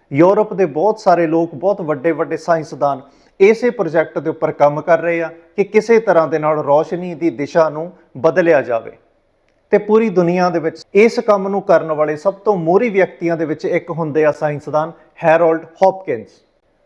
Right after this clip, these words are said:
ਨਰਿੰਦਰ ਸਿੰਘ, ਜਦੋਂ ਹੀ ਇਹ ਨਾਮ ਸੁਣਦੇ ਆ, ਹੁਣ ਇਹ ਦੋ ਇਨਸਾਨ ਨੇ, ਦੋਨਾਂ ਨੂੰ ਸਾਇੰਸ ਦੇ ਨਾਲ ਬਹੁਤ ਜ਼ਿਆਦਾ ਲਗਾਵ ਆ, ਤਾਂ ਇੱਕ ਇਹੋ ਜਿਹੀ ਜੋੜੀ ਬਣਦੀ ਆ ਜਿਹੜੀ ਅਗਲੇ ਕੁਝ ਸਾਲਾਂ ਦੇ ਵਿੱਚ ਇੱਕ ਇਹੋ ਜਿਹਾ ਕੰਮ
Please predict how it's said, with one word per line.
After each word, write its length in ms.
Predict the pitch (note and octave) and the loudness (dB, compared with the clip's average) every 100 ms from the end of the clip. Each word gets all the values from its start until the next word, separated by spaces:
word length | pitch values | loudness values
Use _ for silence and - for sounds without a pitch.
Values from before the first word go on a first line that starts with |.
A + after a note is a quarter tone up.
| C#3+ | 2
ਨਰਿੰਦਰ 380 | D#3 F3+ F#3+ F#3 | 4 4 2 -2
ਸਿੰਘ, 240 | F3 B2+ - _ _ _ _ _ | -4 -10 -16 _ _ _ _ _
ਜਦੋਂ 240 | B2 F3 A3 | 0 4 4
ਹੀ 60 | |
ਇਹ 200 | G#3+ G3+ | 4 4
ਨਾਮ 220 | F#3+ F3+ F3 | 4 2 0
ਸੁਣਦੇ 440 | - E3+ E3 F3+ | -2 -2 0 0
ਆ, 40 | F3 _ _ | 0 _ _
ਹੁਣ 100 | F#3+ | 4
ਇਹ 80 | A3 | 4
ਦੋ 280 | D#3+ F3+ G#3 | 6 6 6
ਇਨਸਾਨ 460 | F3 D#3 F3 E3 F3+ | 4 -2 0 0 -2
ਨੇ, 240 | F3+ F3 _ _ _ - | -8 -14 _ _ _ -4
ਦੋਨਾਂ 360 | B2+ F#3+ G#3+ G#3 | 2 2 2 0
ਨੂੰ 120 | G3+ | -4
ਸਾਇੰਸ 460 | - F3 G#3+ A#3 | -2 -2 -2 -4
ਦੇ 140 | F#3+ F3+ | -4 -2
ਨਾਲ 200 | E3 D#3 | 0 0
ਬਹੁਤ 340 | C3 F#3+ F#3+ D3 | 0 0 0 0
ਜ਼ਿਆਦਾ 500 | C#3+ C#3+ D#3+ E3 - | 2 4 2 0 -10
ਲਗਾਵ 480 | C#3+ D3+ C#3 A#2 F#2 | -2 2 2 2 -2
ਆ, 80 | - _ _ _ | -8 _ _ _
ਤਾਂ 140 | F#3+ | 0
ਇੱਕ 200 | G3+ G3+ | 2 2
ਇਹੋ 320 | G3+ E3+ E3+ F#3+ | 2 2 4 2
ਜਿਹੀ 140 | G#3 | 0
ਜੋੜੀ 300 | E3+ D#3+ F3+ | 0 2 4
ਬਣਦੀ 400 | F3+ E3+ D#3 D#3 | 2 -2 -2 0
ਆ 140 | D3 D3 - _ _ _ _ _ | 0 -2 -12 _ _ _ _ _
ਜਿਹੜੀ 280 | B2 F#3+ A3 - | 2 2 4 0
ਅਗਲੇ 260 | E3 F#3+ F#3+ | 2 2 2
ਕੁਝ 200 | G3+ G#3 | 2 0
ਸਾਲਾਂ 380 | - E3 D#3+ | 0 2 0
ਦੇ 100 | D3+ | -2
ਵਿੱਚ 320 | D3 C#3+ - D3+ _ _ - | -6 -8 -10 -20 _ _ -2
ਇੱਕ 160 | G#3 | -2
ਇਹੋ 380 | - E3 E3 F#3 | -2 0 2 4
ਜਿਹਾ 160 | F#3+ G3 | 4 2
ਕੰਮ 320 | G3 E3+ F3 | 2 0 -2